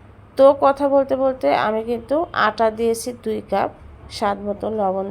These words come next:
দিয়েছি, আর এই যে হলুদের গুঁড়ো দিয়েছি আমি এক চামচের চার ভাগের এক ভাগ দিয়েছি,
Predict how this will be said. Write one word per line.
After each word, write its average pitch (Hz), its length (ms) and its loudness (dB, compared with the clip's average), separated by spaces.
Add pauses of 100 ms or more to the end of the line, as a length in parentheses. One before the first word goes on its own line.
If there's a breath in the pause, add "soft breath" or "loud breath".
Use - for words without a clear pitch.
দিয়েছি, 202 320 -6 (240)
আর 190 80 2 (100)
এই 190 120 -4
যে 233 100 -4 (880 loud breath)
হলুদের 254 380 2 (100)
গুঁড়ো 226 260 0
দিয়েছি 220 300 0 (120)
আমি 208 160 0 (540)
এক 202 60 -2 (100)
চামচের 214 460 -2 (100)
চার 208 180 0 (100)
ভাগের 202 260 -4 (100)
এক 196 60 -6 (100)
ভাগ 208 140 -4 (140)
দিয়েছি, 208 360 -6